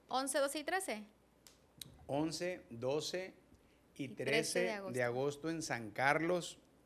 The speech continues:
Speaker 2: Quedan ocho lugares disponibles. Es un retiro para los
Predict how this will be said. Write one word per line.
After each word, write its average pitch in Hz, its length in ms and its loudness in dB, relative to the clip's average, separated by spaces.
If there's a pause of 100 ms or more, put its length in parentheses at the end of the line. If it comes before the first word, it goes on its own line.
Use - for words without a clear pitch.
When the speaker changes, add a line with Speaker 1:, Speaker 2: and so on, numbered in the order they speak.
(140)
Speaker 2:
Quedan 139 540 2 (400)
ocho 151 260 2
lugares 139 640 0 (400)
disponibles. 147 800 0 (720)
Es 143 180 0
un 151 100 0
retiro 156 500 2
para 139 300 6
los 156 460 4